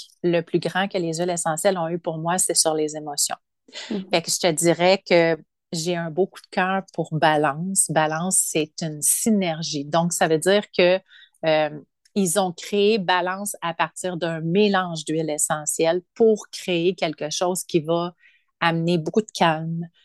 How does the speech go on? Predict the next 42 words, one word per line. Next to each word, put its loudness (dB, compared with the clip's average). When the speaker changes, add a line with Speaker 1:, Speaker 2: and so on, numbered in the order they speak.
Speaker 1:
beaucoup 0
de 2
sérénité. 2
Euh, 2
puis, 4
tu 4
sais, 6
des 6
fois, 2
c'est 0
pas 2
juste -2
de 0
la 2
sentir. -4
Moi, -4
je -6
porte 0
des 2
bracelets -2
à 0
mon -6
bras -2
qui -6
a -2
des -4
pierres -2
de 0
lave 4
dessus 0
pour -10
que -4
je -8
puisse -6
mettre -2
des -2
gouttes. -4
Speaker 2:
Mm-hmm. 0
Speaker 1:
Euh, -6
mais 2
moi, 2
j'adore -2